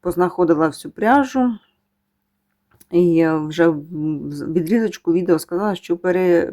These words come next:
передумала. Я зв'яжем пізніше, щоб надовше їй вистачило. Поки що вив'язую акрил.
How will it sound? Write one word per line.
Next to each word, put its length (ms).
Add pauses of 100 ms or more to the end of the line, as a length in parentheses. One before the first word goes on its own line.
передумала. 640
Я 180
зв'яжем 380
пізніше, 640 (540)
щоб 200
надовше 520
їй 160
вистачило. 560
Поки 320
що 300
вив'язую 880
акрил. 600